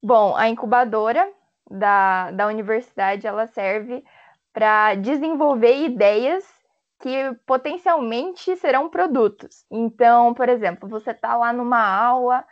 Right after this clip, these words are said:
e muito interessante, e você vê um problema na tua realidade ou na realidade de alguém próximo a você, que aquilo que você aprendeu na, na faculdade pode solucionar aquele problema.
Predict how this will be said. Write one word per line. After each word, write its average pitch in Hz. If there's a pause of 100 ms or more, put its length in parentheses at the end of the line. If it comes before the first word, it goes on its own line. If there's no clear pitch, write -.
(300)
e 220
muito 240
interessante, 240
e 220
você 233
vê 208
um 320
problema 254
na 262
tua 240
realidade 220
ou 226
na 220
realidade 214
de 196
alguém 220
próximo 247
a 220
você, 208 (640)
que 214
aquilo 311
que 403
você 285
aprendeu 277
na, 381 (160)
na 247
faculdade 247
pode 302
solucionar 320
aquele 285
problema. 277